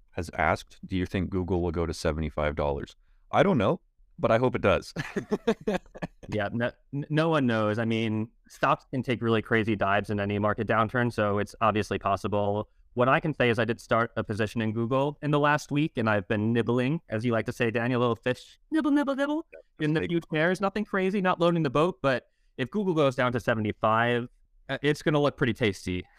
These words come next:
Speaker 2: <laughs>
Speaker 1: But,
Speaker 2: Um,
Speaker 1: yeah,
Speaker 2: n-, not
Speaker 1: so
Speaker 2: financially.
Speaker 1: this, yeah, so basically, I think no one knows really where stock prices are going to go in the future. Like, I, I have no idea. But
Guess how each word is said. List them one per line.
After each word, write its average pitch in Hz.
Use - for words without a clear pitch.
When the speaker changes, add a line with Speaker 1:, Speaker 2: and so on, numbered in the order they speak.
Speaker 2:
<laughs> -
Speaker 1:
But, 262
Speaker 2:
Um, 98
Speaker 1:
yeah, 87
Speaker 2:
n-, 98
not 127
Speaker 1:
so 123
Speaker 2:
financially. 110
Speaker 1:
this, -
yeah, 107
so 110
basically, 123
I 107
think 139
no 98
one 101
knows 87
really 85
where 80
stock -
prices 85
are 82
going 80
to -
go 76
in 101
the 101
future. 135
Like, -
I, 90
I 98
have 87
no 76
idea. 69
But 101